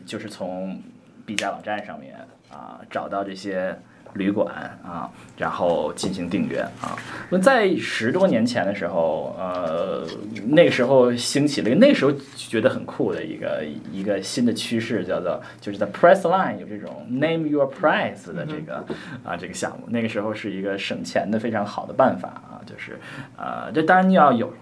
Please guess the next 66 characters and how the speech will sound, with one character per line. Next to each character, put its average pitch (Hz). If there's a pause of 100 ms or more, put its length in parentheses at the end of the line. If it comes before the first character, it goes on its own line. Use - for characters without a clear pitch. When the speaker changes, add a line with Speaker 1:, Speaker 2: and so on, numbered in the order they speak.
Speaker 1:
你 123
要 143
有， 98 (140)
有 107
这 123
个 120
条 -
件， 98
就 87
是 95
你 -
在 107
一 95
个 113
地 110
区 110
啊， 90
洛 214
杉 214
矶 220
非 196
常 107
合 -
适 - (140)
啊， -
你 107
在 110
这 131
个 113
地 110
区 113
啊， - (300)
你 98
说 123
你 104
要， 92 (360)
呃， 78 (340)
什 -
么 120
级 123
别 120
的 104
酒 -
店， -
比 -
如 82
说 -
四 -
星 117
啊、 120 (120)
三 110
星 113 (340)
啊， - (140)
然 -
后 98
你 95
说 113
一 107
个 104
价 104
格， - (100)
如 104
果 98
接 131
受 139
了 -